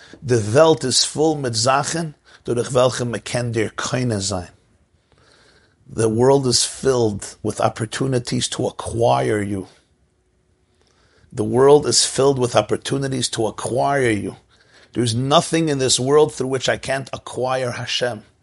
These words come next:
There's nothing in the world. You hear about it, huh? You hear?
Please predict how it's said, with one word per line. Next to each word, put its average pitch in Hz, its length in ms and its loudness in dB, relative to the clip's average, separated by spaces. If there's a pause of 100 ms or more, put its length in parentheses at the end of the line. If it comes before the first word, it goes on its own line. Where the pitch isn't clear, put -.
(560)
There's 120 220 -6
nothing 156 420 2
in 156 80 -4
the 147 100 0
world. 151 460 4
You 127 100 2
hear 151 220 4
about 208 300 6
it, 156 100 2
huh? 165 360 0 (840)
You 123 160 -6
hear? 165 400 0